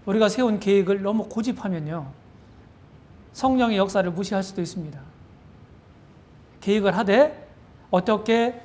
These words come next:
현실 가운데서 그때그때마다 성령이 어떻게 인도를 하시는지 잘 읽을 줄 알아야 돼요. 음, 확실하게, 아, 주님 인도하심이 우리가 이렇게 생각했는데 주님 인도하심이 이런 거구나. 여러 가지 정황으로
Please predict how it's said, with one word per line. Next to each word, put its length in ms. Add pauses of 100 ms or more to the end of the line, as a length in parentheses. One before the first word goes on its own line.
현실 300
가운데서 520
그때그때마다 1040 (160)
성령이 420
어떻게 380
인도를 380
하시는지 680 (320)
잘 280
읽을 320
줄 140
알아야 260
돼요. 240 (1800)
음, 120 (120)
확실하게, 640
아, 180
주님 280
인도하심이 480 (240)
우리가 160
이렇게 220
생각했는데 760 (520)
주님 240
인도하심이 380
이런 180
거구나. 500 (280)
여러 180
가지 200
정황으로 640